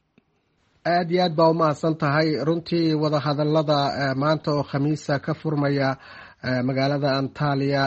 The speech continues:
eh, koonfurta dalka Turkiga, waxaad moodaa inay tahay arrinta ugu muhiimsan ee hadda indhaha lagu hayo. Waxaa isugu iman doona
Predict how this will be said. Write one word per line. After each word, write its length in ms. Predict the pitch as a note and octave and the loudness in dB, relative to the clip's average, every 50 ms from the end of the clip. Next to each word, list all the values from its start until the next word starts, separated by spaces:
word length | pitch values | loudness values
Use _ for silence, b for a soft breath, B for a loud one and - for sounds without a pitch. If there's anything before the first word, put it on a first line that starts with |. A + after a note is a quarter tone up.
| A#2 - - | -2 -2 -4
eh, 400 | A2+ B2+ B2+ B2+ C3 C3 C3 C3 - | -4 -4 -2 -2 -2 -2 -4 -4 -4
koonfurta 680 | - D3+ C#3+ C#3 B2+ - - E3+ D#3+ D#3+ - D#3+ D3 C#3 | -4 -2 -2 -2 -4 -4 -2 -4 -4 -2 0 -2 -2 0
dalka 380 | C3 D3+ D3+ D3 - - D3+ C#3 - | 0 -2 -2 -2 0 -2 -4 -4 -2
Turkiga, 500 | - E3 D3 - - D3 C#3 D3 C#3 C#3+ B B B B B B _ | -2 -4 -4 -2 -4 -2 0 0 -2 -2 B B B B B B _
waxaad 240 | F3+ D3+ - E3 D3+ | -4 -2 0 0 2
moodaa 440 | D#3 D#3+ D3+ C#3 D#3 D3+ D3 D3 C3+ - | 0 0 0 0 0 0 2 0 -2 -2
inay 280 | E3 E3+ D#3+ D#3 D3+ D3 | -2 -2 0 0 -2 -2
tahay 440 | - D#3+ D3 D3 D3+ D3+ D#3 D3+ | -2 -2 -2 0 0 0 -2 -2
arrinta 400 | - - D3 D3+ D#3+ E3 D#3+ - D#3 | -4 -4 -4 -2 -2 -2 0 0 0
ugu 180 | D#3 E3 F#3+ | 2 2 0
muhiimsan 600 | F#3+ E3 D3 D3 D3 D3 C#3 - - E3 D#3+ D#3 D#3 B B B B B B B | 0 0 0 0 0 -2 -2 -2 -2 0 0 0 -2 B B B B B B B
ee 180 | - - E3+ D3+ | -6 -2 0 0
hadda 300 | C#3+ D#3 D#3+ D3+ C#3+ D#3 D3+ | 2 0 0 0 -2 -2 -2
indhaha 280 | D3 D3 D#3 D3+ C#3+ C#3+ | 0 0 0 0 0 0
lagu 180 | C#3+ C#3 C3+ D3 | -2 -2 0 -2
hayo. 320 | C3+ B2+ B2 A#2+ A#2 A2+ G#2+ F2+ B2 | -2 -2 -2 -4 -4 -4 -4 -4 -4
Waxaa 200 | C#3+ - E3 D3+ | -2 0 0 -2
isugu 280 | C#3+ - - D#3 D3+ F3+ | -2 -2 -4 -4 -4 -2
iman 240 | E3+ E3 E3+ F3+ E3+ D3+ | -2 -2 -2 -2 -2 0
doona 320 | D#3+ D#3 D#3 D#3 D#3 D3+ | 0 0 2 2 0 0